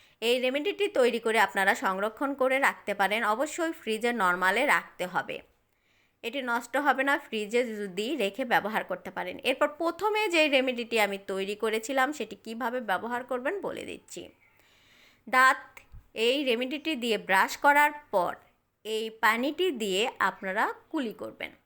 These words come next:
এতে করে দাঁতে ব্যথা, দাঁতে শিরশির অনুভব, দাঁতের মাড়ি ফুলে যাওয়া এই সকল সমস্যা দূর হয়ে যাবে।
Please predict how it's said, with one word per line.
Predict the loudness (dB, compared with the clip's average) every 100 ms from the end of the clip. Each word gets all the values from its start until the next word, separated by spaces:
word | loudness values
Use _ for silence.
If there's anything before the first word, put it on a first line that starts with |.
| _ -14
এতে | -10
করে | -2 0 2
দাঁতে | 2 2 4 2
ব্যথা, | 4 2 0
দাঁতে | 2 2 2
শিরশির | -6 -6 -10 -6 -4 -2
অনুভব, | -2 -2 2 4 4
দাঁতের | 4 2 2 2
মাড়ি | 4 4 0
ফুলে | -4 0 0
যাওয়া | 4 6 6 4
এই | -4 -4
সকল | 0 0 0 -2
সমস্যা | -2 -6 -4 -6
দূর | -4 -6 -4
হয়ে | -4 -4
যাবে। | -4 -4